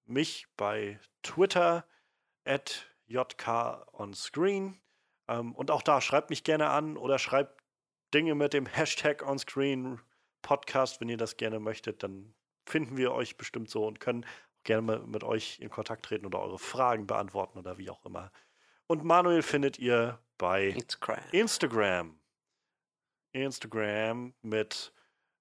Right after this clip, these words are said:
Speaker 1: äh, den Space Luchadores und mit Travel Ugly, wo dann vielleicht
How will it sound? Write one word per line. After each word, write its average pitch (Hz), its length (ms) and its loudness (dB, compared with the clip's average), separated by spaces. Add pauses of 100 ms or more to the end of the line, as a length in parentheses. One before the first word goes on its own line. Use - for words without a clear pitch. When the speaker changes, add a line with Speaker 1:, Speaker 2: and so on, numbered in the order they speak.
Speaker 1:
äh, 110 200 2
den 107 140 -2
Space 160 360 2
Luchadores 107 920 2 (200)
und 135 340 0
mit 143 200 -2
Travel 151 360 2
Ugly, 104 500 -2 (340)
wo 113 120 -10
dann 120 220 2
vielleicht 131 400 -2